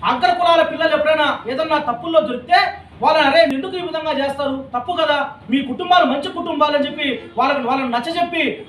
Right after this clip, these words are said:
వాళ్ళకి ఆ మాట ఏమని చెప్పి పంపించడం. దళిత పిల్లలు ఎవరైనా, ఎస్సీ, ఎస్టీ, బీసీ పిల్లలు దొరికితే వాళ్ళపైన చట్టపరమైన చర్యలు తీసుకుంటే, చట్టపరమైన చర్యలు తీసుకోవడానికి కూడా మేము వ్యతిరేకం కాదు. కాకపోతే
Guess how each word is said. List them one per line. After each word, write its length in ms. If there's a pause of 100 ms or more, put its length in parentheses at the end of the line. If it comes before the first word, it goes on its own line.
వాళ్ళకి 260
ఆ 120
మాట 220
ఏమని 220
చెప్పి 140
పంపించడం. 520 (1200)
దళిత 360
పిల్లలు 200
ఎవరైనా, 300
ఎస్సీ, 260
ఎస్టీ, 220
బీసీ 240
పిల్లలు 280
దొరికితే 600
వాళ్ళపైన 680 (360)
చట్టపరమైన 500
చర్యలు 280
తీసుకుంటే, 260
చట్టపరమైన 420
చర్యలు 340
తీసుకోవడానికి 360
కూడా 140
మేము 160
వ్యతిరేకం 420
కాదు. 480 (220)
కాకపోతే 840